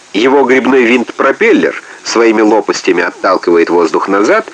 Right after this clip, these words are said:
и тем придает аэроплану поступательное движение вперед. Следовательно, и здесь, как и в ракете, происходит отдача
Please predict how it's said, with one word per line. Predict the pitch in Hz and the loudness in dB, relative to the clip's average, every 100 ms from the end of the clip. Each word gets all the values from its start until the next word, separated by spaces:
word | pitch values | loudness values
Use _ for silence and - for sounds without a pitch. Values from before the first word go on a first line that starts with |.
| - - - | -14 -14 -6
и | - | -2
тем | 190 - | 0 0
придает | 110 101 147 160 | 0 2 2 2
аэроплану | 87 82 101 156 185 | 0 0 0 0 -2
поступательное | - 117 - - 117 135 160 135 | -2 -4 -4 -2 -2 0 0 0
движение | 85 - 90 110 | 0 0 0 0
вперед. | 135 - 160 - - - - - - 381 - - - - - - | -2 0 0 -2 -8 -20 -20 -20 -20 -20 -20 -18 -14 -14 -14 -8
Следовательно, | - 214 220 220 214 208 | 0 2 2 2 0 0
и | - 165 | 2 0
здесь, | 123 98 117 139 - | 0 0 2 2 -2
как | - 101 - | -2 -2 0
и | |
в | 90 82 | -2 0
ракете, | 85 - 95 - 202 - | -2 -2 -2 0 -2 -2
происходит | - 104 - 202 202 - - | -2 0 0 0 0 -2 -4
отдача | - - - 101 - - 208 | -4 -4 -2 -2 0 0 -2